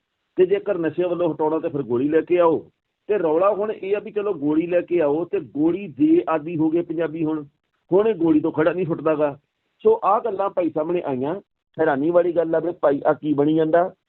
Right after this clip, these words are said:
ਪਰ ਅਸੀਂ ਇਸ ਗੱਲ ਦੀ ਕਾਮਨਾ ਕਰਦੇ ਵੀ ਸਭ ਕੁਝ ਠੀਕ ਹੋਵੇ ਤੇ ਪੰਜਾਬੀ ਨਸ਼ਾ ਮੁਕਤ ਹੋਣ,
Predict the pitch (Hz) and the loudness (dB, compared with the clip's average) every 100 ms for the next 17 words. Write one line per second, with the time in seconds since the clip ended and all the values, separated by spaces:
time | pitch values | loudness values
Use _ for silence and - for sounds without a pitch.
0 | _ 156 156 156 165 165 143 160 160 151 | _ 0 2 0 -2 -2 0 0 0 0
1 | 143 139 160 160 139 151 151 160 160 147 | 0 2 -2 -2 -2 -2 0 0 0 -4
2 | 120 147 147 160 165 139 - _ _ _ | -2 -4 2 2 4 2 -2 _ _ _
3 | 180 175 165 151 143 151 127 151 156 160 | -10 -6 0 2 2 -2 0 -2 -4 -4
4 | 170 156 180 | -2 0 -2